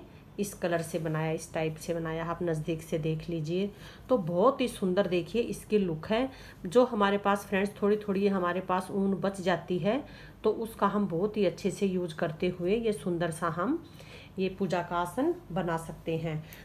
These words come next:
तो इसको बनाने के लिए फ्रेंड्स, सबसे पहले हम फंदे डालेंगे। तो देखिए, इसमें मैं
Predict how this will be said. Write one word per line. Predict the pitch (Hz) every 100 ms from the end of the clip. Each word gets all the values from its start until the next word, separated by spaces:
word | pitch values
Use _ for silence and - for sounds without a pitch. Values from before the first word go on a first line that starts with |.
| -
तो | 262
इसको | 269 262 - 269
बनाने | 202 190 190 190
के | 196 175
लिए | 175 180
फ्रेंड्स, | - 175 190
सबसे | - - 196
पहले | 196 185 175
हम | 180
फंदे | 170 202 180 165
डालेंगे। | 165 165 175 190 277 - - - - -
तो | 185
देखिए, | 180 170 226 240
इसमें | 233 214 220 185
मैं | 185 180